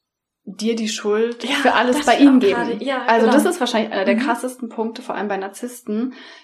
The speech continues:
Speaker 1: Du bist immer schuld, wenn
Speaker 2: Ja.
Speaker 1: es ihnen schlecht geht.
Speaker 2: Genau, genau.
Speaker 1: Alles ist, wird auf dich beladen.
Speaker 2: Mhm.
Speaker 1: Also sie beladen deine Schultern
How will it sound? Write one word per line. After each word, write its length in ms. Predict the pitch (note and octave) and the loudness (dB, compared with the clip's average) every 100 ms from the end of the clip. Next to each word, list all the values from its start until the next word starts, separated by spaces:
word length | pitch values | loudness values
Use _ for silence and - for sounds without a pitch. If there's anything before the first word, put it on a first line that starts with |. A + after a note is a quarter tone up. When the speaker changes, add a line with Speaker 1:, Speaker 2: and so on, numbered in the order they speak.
| _ | _
Speaker 1:
Du 320 | A#3 A#3+ D4 D4+ | -6 0 0 0
bist 240 | A3 - | -4 -6
immer 220 | G#3+ B3 | -4 -4
schuld, 520 | B3+ G3+ G3 G#3 A3 - | -4 -4 -4 -4 -6 -2
wenn 80 | A3 | 0
Speaker 2:
Ja. 40 | |
Speaker 1:
es 80 | - | 0
ihnen 80 | G3 | -6
schlecht 320 | - - - | -8 -14 -14
geht. 260 | - - - | -16 -12 -2
Speaker 2:
Genau, 360 | B3 A#3 G#3+ | 0 2 0
genau. 120 | G#3+ A3 | -2 0
Speaker 1:
Alles 320 | A3+ C#4 - | 0 0 -2
ist, 260 | A#3 - G#3+ | -6 -6 -6
wird 180 | G#3 | -4
auf 180 | - G#3+ | -4 -2
dich 420 | A#3+ A3+ - - _ | -2 -2 -6 -18 _
beladen. 480 | G3 F#3+ F3 G3 A3 | -4 -2 -4 -4 -2
Speaker 2:
Mhm. 60 | |
Speaker 1:
Also 140 | A#3 G#3+ | -2 -4
sie 80 | G#3 | -6
beladen 360 | G#3+ G#3+ A#3+ | -2 0 0
deine 180 | A3 G#3 | -2 -6
Schultern 720 | G#3 - B3 C4+ C#4 C4+ C4+ | -8 -4 -2 -2 -4 -2 -4